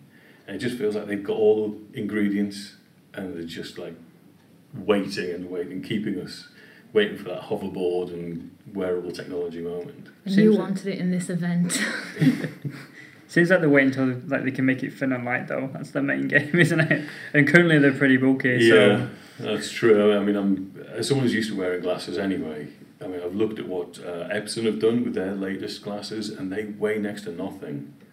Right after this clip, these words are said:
Speaker 1: I mean, if you're wearing them all day, you'd probably eventually feel that
Speaker 3: Yeah.
Speaker 1: weight.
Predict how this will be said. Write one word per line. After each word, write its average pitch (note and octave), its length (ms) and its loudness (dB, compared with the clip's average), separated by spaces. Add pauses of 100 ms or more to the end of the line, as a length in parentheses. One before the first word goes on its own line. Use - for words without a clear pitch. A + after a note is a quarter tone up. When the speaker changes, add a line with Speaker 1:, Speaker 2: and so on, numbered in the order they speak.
(420)
Speaker 1:
I G#2+ 60 -2
mean, G2+ 180 0
if G2 100 -2
you're A2+ 140 2
wearing B2 240 2
them G2+ 140 2
all G#2 240 4
day, G#2 280 -4
you'd G2 220 -2
probably F#2 760 -2 (160)
eventually F2+ 600 -8
feel F2+ 540 -4 (320)
that G#2+ 160 -2
Speaker 3:
Yeah. D3 120 2
Speaker 1:
weight. F#2+ 320 0